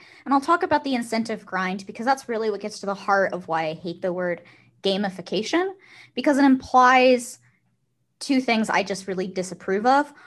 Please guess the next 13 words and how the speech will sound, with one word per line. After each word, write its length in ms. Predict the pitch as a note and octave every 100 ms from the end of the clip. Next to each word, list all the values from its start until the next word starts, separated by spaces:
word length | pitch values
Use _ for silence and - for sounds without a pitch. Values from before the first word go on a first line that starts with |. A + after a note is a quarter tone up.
| -
One 220 | A#3+ C#4+
is 100 | F4+
it 140 | D4+ -
reduces 600 | A3 - A#3+ C4 C#4+ B3
a 80 | A3
game 600 | - F#3 F3+ B3 D4+ D#4 -
to 560 | - A#3+ A3+ G#3 F#3+ F#3+ - _ _ -
a 80 | F#3
core 380 | F#3 C4+ G#3+ G#3+
system, 540 | - B3+ - A#3 A#3
set 220 | A#3 G#3+
of 200 | G#3+ G#3
rules 480 | F#3 G#3 G3 G3 F#3